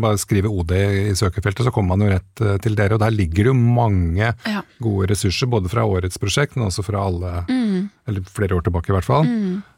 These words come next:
Speaker 1: Eh, og det står, er ganske godt beskrevet hva som er, eh, målsettingen, og
Speaker 2: Mm.
Speaker 1: hvorfor vi gjør dette, og hvordan du setter i gang skolekomité, og
Speaker 2: Ja.
Speaker 1: alt det arbeidet da. Men så hviler jo litt dette ansvaret på læreren da.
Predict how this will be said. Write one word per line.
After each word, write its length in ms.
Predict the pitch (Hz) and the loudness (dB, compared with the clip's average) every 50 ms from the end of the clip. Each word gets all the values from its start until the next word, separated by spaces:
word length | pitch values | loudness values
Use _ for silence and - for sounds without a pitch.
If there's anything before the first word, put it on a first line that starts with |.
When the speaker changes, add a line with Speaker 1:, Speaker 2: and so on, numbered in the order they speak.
| _ - | _ -2
Speaker 1:
Eh, 60 | 110 110 | 0 2
og 120 | 107 104 | 2 2
det 100 | 104 110 - | 2 0 0
står, 260 | - - 107 104 107 | 0 0 0 2 2
er 60 | 107 | 2
ganske 960 | 104 98 90 - - 147 135 131 131 127 123 120 120 117 117 113 110 110 110 | 2 0 0 0 0 2 2 2 2 2 2 2 2 2 2 2 2 2 2
godt 160 | 107 110 95 - - | 0 0 -2 -2 -4
beskrevet 420 | 117 98 - 110 92 87 92 98 | -4 -2 0 0 0 2 0 0
hva 160 | - 104 90 | 0 -2 -2
som 160 | 85 - 107 92 | -2 0 0 0
er, 240 | 87 87 85 87 87 92 | 2 2 0 0 0 0
eh, 240 | 92 90 87 87 87 | 0 0 0 0 0
målsettingen, 720 | 90 92 92 90 85 - 95 92 - - 104 90 92 92 | 2 2 2 0 0 -2 -4 -4 -4 -4 -6 -4 -2 -2
og 80 | 95 95 | -2 0
Speaker 2:
Mm. 80 | 92 | 0
Speaker 1:
hvorfor 240 | 92 90 90 202 208 | 0 0 0 0 -2
vi 160 | 101 98 95 | -2 0 0
gjør 180 | 92 90 87 87 | 0 0 -2 -2
dette, 200 | 92 87 - - | -4 -4 -2 -2
og 60 | 107 95 | -2 0
hvordan 200 | 95 92 92 92 | 0 0 0 0
du 60 | 95 | 0
setter 280 | - - 92 - 90 | 0 -2 -4 -4 -4
i 20 | 90 | -4
gang 160 | 90 87 87 | -2 -2 -4
skolekomité, 720 | 85 - - 107 90 90 - 95 95 95 - - 104 98 92 92 | -4 -4 -4 -4 -4 -4 -6 -6 -6 -6 -6 -6 -4 -4 -2 -2
og 180 | 95 92 92 92 - - - - | -2 -2 -4 -4 -6 -10 -8 -4
Speaker 2:
Ja. 140 | 214 208 - - | -4 -4 -2 0
Speaker 1:
alt 160 | 120 107 92 | 0 0 2
det 100 | - 120 | 2 2
arbeidet 300 | 110 104 101 95 101 117 | 2 2 2 2 2 2
da. 140 | 127 135 123 - - - 120 - - | 2 2 0 -2 -4 -12 -10 -4 0
Men 80 | 120 117 | 0 0
så 120 | - 156 | 2 2
hviler 280 | 147 151 147 123 107 120 | 2 4 4 4 4 4
jo 80 | 135 | 4
litt 240 | 143 139 127 - - | 4 2 0 0 -2
dette 180 | - 120 - 123 | -4 -2 0 0
ansvaret 460 | 120 110 95 87 - 107 101 101 92 | 0 0 0 0 0 0 0 0 0
på 100 | - 123 | 0 2
læreren 300 | 110 104 92 90 95 95 | 2 2 2 2 2 2
da. 100 | 95 | 2